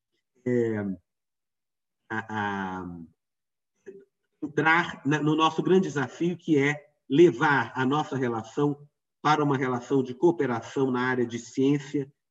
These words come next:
e de tecnologia. É, nós também assinamos com os Emirados um memorando de cooperação na área de inteligência artificial.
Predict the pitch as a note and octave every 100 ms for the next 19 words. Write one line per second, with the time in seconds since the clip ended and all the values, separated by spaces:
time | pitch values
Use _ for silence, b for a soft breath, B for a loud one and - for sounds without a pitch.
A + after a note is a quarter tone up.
0 | - C#3+ C#3+ C3 C#3 C#3 C3 B2 A2 G2
1 | D#2+ - _ _ _ _ - A#2+ A#2 A#2
2 | C#3+ D#3+ - D3 C#3 F#3+ F#3 - C3+ B2
3 | A#2 A2+ C#3+ C3 B2 A#2 A2 A2+ G#2+ G#2+
4 | C3 C3+ B2+ A#2 A#2+ C#3 B2 G#2 - _
5 | _ - B2+ C#3 C3+ C3 A#2+ A#2+ C3 B2
6 | A#2 A#2 A2+ A2+ A2+ A2+ G#2+ G2+ E3+ E3+
7 | C3+ - B2+ - A#2 A2 B2 C3